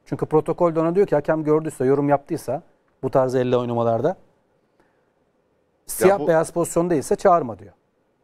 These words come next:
Speaker 2: Yani elle oynama
Speaker 1: Penaltı hatalı.
Speaker 2: şeye göre, kurala göre, y-,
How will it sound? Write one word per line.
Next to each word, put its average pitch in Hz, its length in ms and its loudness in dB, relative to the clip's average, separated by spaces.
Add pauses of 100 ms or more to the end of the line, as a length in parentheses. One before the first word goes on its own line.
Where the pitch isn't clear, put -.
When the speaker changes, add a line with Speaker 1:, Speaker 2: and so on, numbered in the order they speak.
(1900)
Speaker 2:
Yani 120 180 0
elle 139 320 -2
oynama 143 520 -4 (260)
Speaker 1:
Penaltı 147 360 2
hatalı. 170 260 0
Speaker 2:
şeye 131 200 0
göre, 135 280 -2 (120)
kurala 135 340 0
göre, 120 280 -2
y-, 87 120 -10